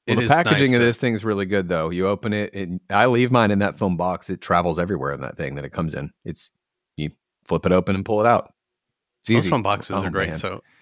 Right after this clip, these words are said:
Speaker 2: it comes in this durable foam box, and literally, when I take one of these with me when I travel, I just throw it in my suitcase with my clothes, and it holds
Speaker 1: Yeah.
Speaker 2: up great.
Speaker 1: Mine rides around in the trunk of my car at all times.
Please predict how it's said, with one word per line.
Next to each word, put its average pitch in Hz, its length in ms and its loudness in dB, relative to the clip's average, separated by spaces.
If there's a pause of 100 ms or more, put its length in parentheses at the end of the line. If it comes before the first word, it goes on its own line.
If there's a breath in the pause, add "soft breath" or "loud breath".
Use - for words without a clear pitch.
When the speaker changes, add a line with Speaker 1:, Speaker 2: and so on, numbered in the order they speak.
Speaker 2:
it 120 140 -16
comes 160 220 0
in 139 120 2
this 113 140 -2
durable 127 340 2
foam 113 360 0
box, 127 420 2
and 113 220 0
literally, 135 520 2 (360 soft breath)
when 117 140 0
I 139 100 0
take 151 220 -2
one 143 100 0
of 143 60 0
these 127 180 0
with 120 180 -2
me 139 100 0
when 135 140 -2
I 110 80 2
travel, 123 380 2
I 120 160 2
just - 300 -4
throw 131 200 2
it 131 80 2
in 113 60 2
my 104 120 2
suitcase - 400 -4
with 92 80 -6
my 90 140 -6
clothes, 101 420 -4 (100)
and 98 160 -8
it - 100 -12
holds 107 180 -6
Speaker 1:
Yeah. 73 80 -6
Speaker 2:
up - 60 -12
great. 92 220 -6 (840)
Speaker 1:
Mine 98 180 4
rides 87 220 4
around 87 180 4
in 80 60 2
the 80 60 0
trunk 90 240 0
of 90 40 2
my 78 120 2
car 82 200 2
at 78 60 0
all 73 100 -2
times. 80 400 -2